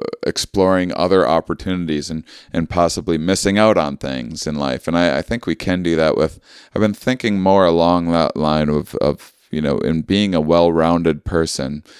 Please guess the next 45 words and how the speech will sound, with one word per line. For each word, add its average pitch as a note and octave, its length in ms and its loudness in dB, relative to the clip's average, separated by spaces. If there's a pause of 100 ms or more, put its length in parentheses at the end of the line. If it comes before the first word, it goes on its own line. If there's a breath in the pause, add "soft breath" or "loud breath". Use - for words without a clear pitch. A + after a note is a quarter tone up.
(240 loud breath)
thinking - 340 -4
about F2 260 2
some F#2 220 -2
of F2 100 0
those E2+ 220 2
domains E2+ 680 -2
and, D#2 320 -4
and E2 320 -2 (340 soft breath)
thinking A#2 500 0
a F2 100 0
lot A#2 180 2
of B2 80 -4
times F#2 400 -2
we're F2 100 2
like, E2 340 0 (340 loud breath)
"Well, C#3+ 260 6
I'll A#2+ 140 2
never C#3+ 340 4
be G2 400 4 (300 soft breath)
as G#2 240 2
good B2+ 200 0
at A2+ 180 2
that A2 380 4 (300 soft breath)
as G#2+ 240 -2
that G#2 300 0 (360)
person A#2 440 -2
who's G#2 240 -2
a E2 80 0
ten D3+ 760 -4 (480 soft breath)
at, A2+ 380 -2
at G#2+ 220 2
that." A#2+ 260 4
You, A2 160 4
you G#2 260 2
watch, G#2 420 4
you G#2+ 160 -6
watch A2 280 2
people G#2+ 300 -2
that F#2+ 120 4
have, F#2 140 0
like, F2 260 -2
dedicated G#2 640 2
their F2+ 180 4
lives F2+ 580 2
to F2 180 0